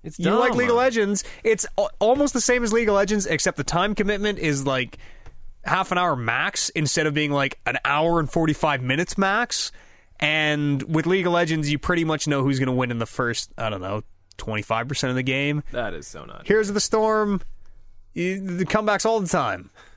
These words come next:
Speaker 1: There's comebacks in League.
Speaker 2: Game of comebacks.
Speaker 1: I don't even play League anymore.
Speaker 2: Exactly. The time for Heroes of the Storm
Speaker 1: <laughs>
Speaker 2: has never been better.
Speaker 1: The time for moving on from mobas is
Speaker 2: No.
Speaker 1: never better.
Speaker 2: Epic just announced, all, all these new mobas just got announced this week.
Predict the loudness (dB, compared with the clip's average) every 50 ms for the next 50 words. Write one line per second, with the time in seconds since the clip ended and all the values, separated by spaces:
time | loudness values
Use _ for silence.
0 | -20 -20 -14 -10 -8 -8 -6 -4 -4 -4 -2 -2 -2 -2 -4 -6 -6 -4 0 2
1 | 2 4 2 2 2 2 0 0 0 0 0 0 -2 -2 -4 -6 -10 -10 -8 -6
2 | -4 -2 -2 -2 -4 -2 -2 0 2 2 2 2 2 0 0 0 -2 -4 -4 -6
3 | -8 -10 -12 -12 -6 -2 0 2 4 4 4 4 4 2 2 2 2 4 4 4
4 | 4 2 -2 -4 -8 -10 -6 -4 -2 2 4 4 4 4 4 2 2 4 4 4
5 | 6 4 4 2 2 0 -2 0 2 4 6 6 6 6 6 6 4 2 0 -2
6 | -6 -8 -12 -14 -8 -2 0 2 4 4 2 2 2 2 4 4 4 4 4 2
7 | 0 -4 -8 -10 -12 -14 -14 -14 -12 -6 -4 -2 0 0 0 -2 -4 -4 -4 -4
8 | -2 0 0 0 0 0 -2 -2 -2 -2 0 -2 -2 -4 -6 -8 -8 -6 -4 -2
9 | 0 0 0 0 0 0 -2 -2 -4 -6 -8 -6 -2 0 2 2 4 4 4 4
10 | 4 4 4 4 4 4 4 4 4 4 2 2 2 2 2 2 0 0 0 0
11 | 0 0 2 2 2 2 4 4 4 2 2 0 0 0 2 2 2 2 2 2
12 | 4 4 4 4 4 2 2 2 4 4 4 6 6 6 6 6 6 4 4 4
13 | 4 2 0 0 2 2 2 2 2 2 2 2 0 0 0 0 2 4 4 4
14 | 4 2 0 0 -4 -8 -10